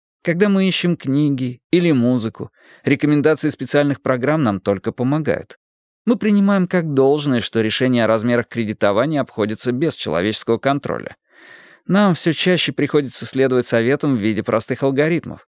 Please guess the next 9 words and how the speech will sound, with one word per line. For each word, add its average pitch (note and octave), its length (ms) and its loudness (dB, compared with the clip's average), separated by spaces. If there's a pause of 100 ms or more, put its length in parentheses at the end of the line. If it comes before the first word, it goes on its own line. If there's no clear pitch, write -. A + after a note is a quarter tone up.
(180)
Например, G3+ 540 2
коэффициент D#3+ 580 0
соотношения C3+ 760 0
хорошего - 720 -2 (120)
и A3 80 -6
плохого F#2+ 600 -2
холестерина G2 720 -2
в A#2+ 80 0
организме. G2+ 640 -6